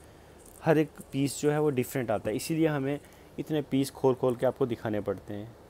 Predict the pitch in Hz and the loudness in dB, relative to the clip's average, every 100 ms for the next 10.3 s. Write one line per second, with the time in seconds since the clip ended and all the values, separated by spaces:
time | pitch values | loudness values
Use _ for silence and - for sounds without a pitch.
0 | - - - - - - - - - - | -20 -20 -20 -20 -20 -20 -20 -20 -20 -20
1 | - - 113 104 - 87 - - - 85 | -16 -6 -2 -2 -2 -12 -12 -16 -14 -12
2 | 101 113 - 120 117 110 98 110 120 151 | -10 -8 -4 -2 0 -2 -2 0 -2 -2
3 | 151 - - - - - - - - - | -8 -20 -20 -20 -20 -20 -16 -16 -16 -20
4 | - - - - - - - - - - | -20 -20 -20 -20 -20 -20 -20 -20 -20 -18
5 | - 107 101 107 120 - 135 123 131 120 | -12 -10 -8 -6 -6 -6 -8 -6 -8 -8
6 | - 120 123 - 147 143 - - - - | -8 -10 -10 -14 -14 -14 -20 -20 -20 -20
7 | - - - - - - - - - - | -20 -20 -20 -20 -20 -20 -20 -20 -20 -20
8 | - - - - - - - - - - | -20 -20 -20 -20 -20 -20 -20 -20 -20 -14
9 | - - - - 104 104 101 101 95 98 | -14 -14 -18 -14 -10 -8 -8 -8 -8 -10
10 | 92 113 107 | -14 -16 -20